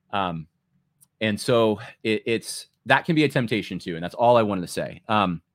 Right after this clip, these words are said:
the other thing too, I think to maybe, uh, to consider here, a-, and this is, again, not being a legalist on any of this, not saying that there's, you know, the, the Bible is saying, you know, one way or the other, you can be a political commentator as a woman or you can't.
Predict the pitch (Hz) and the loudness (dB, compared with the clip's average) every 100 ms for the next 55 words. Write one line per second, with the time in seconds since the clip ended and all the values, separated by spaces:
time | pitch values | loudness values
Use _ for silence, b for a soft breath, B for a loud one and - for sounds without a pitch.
0 | _ _ _ _ _ _ B B B 170 | _ _ _ _ _ _ B B B 2
1 | 254 - 180 139 - 139 113 131 - 120 | 2 0 2 2 2 0 0 -2 -4 -2
2 | 117 107 98 90 - 101 87 82 - 110 | -2 0 -2 -4 -6 -4 -4 -8 -10 -8
3 | 101 - 120 110 104 92 87 _ _ _ | -6 -6 -6 -6 -6 -6 -8 _ _ _
4 | - - 113 - 107 107 165 175 131 - | -20 -10 -8 -4 -4 -4 -4 -4 -4 -6
5 | - _ _ _ _ _ 123 151 120 127 | -16 _ _ _ _ _ -2 0 2 2
6 | 151 170 110 110 147 104 - 92 98 127 | 2 -2 0 0 0 -2 -4 -6 -4 -4
7 | 87 78 80 113 107 - 117 110 101 90 | -4 -8 -8 -8 -8 -6 -4 -2 -4 -8
8 | 71 98 92 85 - 95 82 85 85 87 | -10 -10 -10 -10 -16 -18 -16 -16 -14 -6
9 | 98 107 95 90 85 - - 92 85 76 | -2 0 -2 -6 -8 -14 -10 -8 -8 -12
10 | 78 78 80 107 113 104 90 101 90 82 | -18 -20 -6 -2 2 0 0 -2 -2 -6
11 | 80 104 143 139 127 120 101 117 113 113 | -8 -6 -4 -2 -2 -2 -2 -4 -4 -6
12 | 101 104 87 98 95 90 90 95 85 85 | -6 -8 -8 -8 -8 -8 -6 -6 -8 -12
13 | - - 98 78 | -12 -6 -6 -6